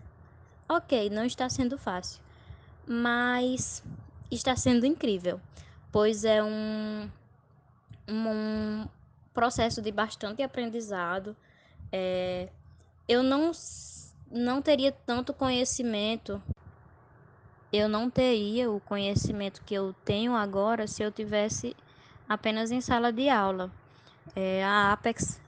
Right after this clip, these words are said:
me tirou, tirou todos os diretores da zona de conforto completamente. É, nós tivemos que lidar, e nós temos ainda que lidar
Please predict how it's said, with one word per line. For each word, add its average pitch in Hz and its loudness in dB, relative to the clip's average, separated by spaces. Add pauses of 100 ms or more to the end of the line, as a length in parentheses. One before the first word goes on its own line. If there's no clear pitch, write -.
me 208 -2
tirou, 226 0 (120)
tirou 208 0 (140)
todos 202 -2
os 214 -2 (120)
diretores 202 0
da 208 6
zona 208 0
de 202 0
conforto 208 -4
completamente. 254 -2 (680)
É, 190 0 (420)
nós 220 0
tivemos 226 4
que 247 2
lidar, 208 4
e 208 0
nós 202 -2
temos 196 -2
ainda 190 -2
que 208 -2
lidar 185 0